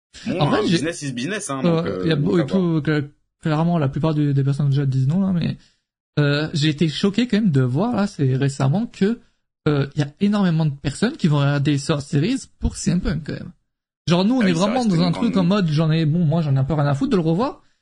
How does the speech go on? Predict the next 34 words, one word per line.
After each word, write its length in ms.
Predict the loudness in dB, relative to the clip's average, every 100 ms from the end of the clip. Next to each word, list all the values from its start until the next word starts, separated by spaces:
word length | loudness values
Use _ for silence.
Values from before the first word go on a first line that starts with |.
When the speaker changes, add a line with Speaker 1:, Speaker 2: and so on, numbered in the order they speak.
| _ _
Speaker 2:
mais 240 | -2 -2 -4
c'est 200 | -6 -2
vrai 160 | 0 0
qu'il 80 | 0
y 20 |
a 20 |
aussi 220 | 0 0
beaucoup 260 | 0 2 0
de 60 | 0
personnes, 420 | -2 0 -2 -4 _ _
tous 140 | 0 2
ceux 140 | 0
qui 140 | 0
ne 60 | 0
suivent 180 | 0 0
pas 140 | 0
l'A 140 | 2 2
E 40 |
W 380 | 2 2 2 0
n'ont 160 | 0
pas 140 | 0 0
revu 280 | 2 2 0
C 180 | 0
M 100 | 0
Punk 220 | 0 0 0
depuis 300 | 0 0 0
deux 120 | 0
mille, 200 | 0 -2
euh, 300 | -4 -6 -8
deux 100 | -6
mille 100 | -4
quatorze. 420 | -2 -4 -6 -8 -8 -10 -12 _ _ -12
Speaker 1:
Ah 60 |
oui, 120 | -8